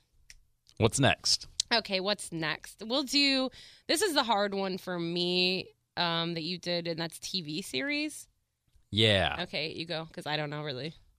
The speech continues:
Speaker 1: So my favorite, I guess, I don't know if you would necessarily consider it a horror.
Speaker 2: Vampire Diaries.
Speaker 1: Uh, but scary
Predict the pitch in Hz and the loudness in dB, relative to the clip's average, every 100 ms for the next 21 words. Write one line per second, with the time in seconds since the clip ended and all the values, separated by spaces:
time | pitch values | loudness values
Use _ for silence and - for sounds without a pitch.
0 | - - - 98 92 90 87 - 95 95 | -2 6 8 8 8 6 4 2 2 4
1 | 110 - 110 104 104 98 - _ - 113 | 4 4 4 6 4 4 -2 _ -4 0
2 | 104 95 - - - 139 160 151 120 110 | 4 4 6 4 4 4 4 6 6 6
3 | 113 98 90 87 92 85 82 90 - 85 | 4 4 4 4 4 2 -2 -4 -4 0
4 | 82 78 - 113 107 117 123 123 - - | 0 0 0 2 4 4 4 0 -4 -6
5 | 196 311 349 311 277 220 202 185 175 170 | 2 4 6 6 6 6 4 4 4 2
6 | 160 156 175 - - 95 95 92 87 95 | 0 -2 -8 -14 0 6 8 8 6 4
7 | - - 131 131 113 95 90 95 | 4 4 8 8 8 6 4 0